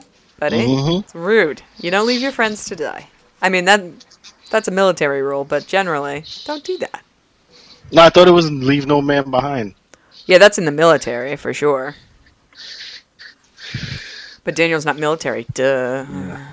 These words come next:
Speaker 1: <laughs>
Speaker 2: He's like, "I'm not military. They can die."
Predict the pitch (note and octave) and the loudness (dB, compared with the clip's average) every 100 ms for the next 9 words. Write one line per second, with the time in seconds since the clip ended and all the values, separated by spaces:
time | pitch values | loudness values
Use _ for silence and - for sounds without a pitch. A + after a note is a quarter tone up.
0 | - - G#3+ - - A#3+ A#3 B3 A3+ - | -16 -10 -10 -10 0 2 4 2 2 0
1 | A3 F#3 G3 - - B3 A#3 - - - | -4 -4 -8 -12 -12 -12 -12 -16 -20 -12
2 | - - - - - C#3 C3+ C3 D#3+ D3 | -6 -6 -8 -10 0 6 8 8 8 8
3 | A#2+ A#2 A#2 A2 A#2 A#2 C3 C3+ G#2+ A2 | 6 2 0 0 0 0 0 -2 -4 -4
4 | A2 - - | -2 -4 -6